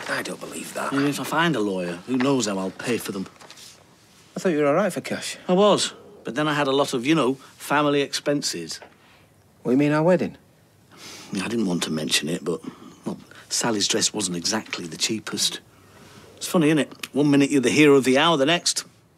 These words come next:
Speaker 2: ignore me.
Speaker 1: Well, could always take the dress back.
Speaker 2: Oh, don't be daft. I should never have brought it up in the first place, sorry.
Speaker 1: Oh, I feel terrible now.
Speaker 2: Hey, the last person I want to feel guilty in all of this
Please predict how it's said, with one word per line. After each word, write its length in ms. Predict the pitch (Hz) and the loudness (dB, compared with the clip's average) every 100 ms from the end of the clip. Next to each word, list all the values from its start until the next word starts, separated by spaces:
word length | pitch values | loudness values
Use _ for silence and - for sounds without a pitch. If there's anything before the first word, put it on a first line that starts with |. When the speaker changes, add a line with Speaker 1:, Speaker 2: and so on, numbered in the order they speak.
| _ _ _ _ _ _ _ _ _ _ _ _ _ _ _ - - | _ _ _ _ _ _ _ _ _ _ _ _ _ _ _ -18 -16
Speaker 2:
ignore 320 | - - - | -10 -8 -8
me. 280 | 165 160 156 - _ _ - | -10 -10 -14 -20 _ _ 4
Speaker 1:
Well, 120 | 190 | 6
could 120 | 175 | 8
always 160 | 190 165 | 6 6
take 120 | 151 | 2
the 80 | 139 | 4
dress 200 | 156 - | 0 2
back. 380 | 127 120 156 - - | 2 2 0 -6 -12
Speaker 2:
Oh, 60 | - | -8
don't 240 | 240 220 | -6 -6
be 200 | 120 104 95 _ _ | -4 -4 -6 _ _
daft. 580 | - 131 165 - - - - _ - - - - - | -2 0 0 -4 -4 -6 -8 _ -20 -20 -20 -20 -10
I 40 | |
should 160 | - 160 | -8 -4
never 180 | 175 | -6
have 80 | 104 | -6
brought 260 | 95 87 - | -8 -8 -8
it 40 | |
up 120 | 87 | -8
in 60 | 85 | -8
the 60 | 80 | -8
first 300 | - 80 - | -10 -12 -12
place, 180 | - | -14
sorry. 240 | - - 73 - - | -12 -12 -16 -20 -8
Speaker 1:
Oh, 100 | 202 | -4
I 40 | 165 | -4
feel 220 | - 120 | -4 -6
terrible 440 | - 208 247 135 | -2 2 2 2
now. 340 | 92 78 139 202 - | -2 -2 0 0 -4
Speaker 2:
Hey, 200 | - 180 - - - - - | -8 -8 -10 -20 -20 -20 -14
the 60 | |
last 200 | 98 - | -8 -8
person 280 | - 98 - | -8 -10 -8
I 60 | 90 | -10
want 180 | 82 82 | -10 -12
to 40 | |
feel 180 | - 78 | -10 -12
guilty 340 | 78 - - | -8 -8 -8
in 60 | 80 | -6
all 140 | 101 | -4
of 120 | 104 - | -4 -4
this 240 | 85 - | -4 -4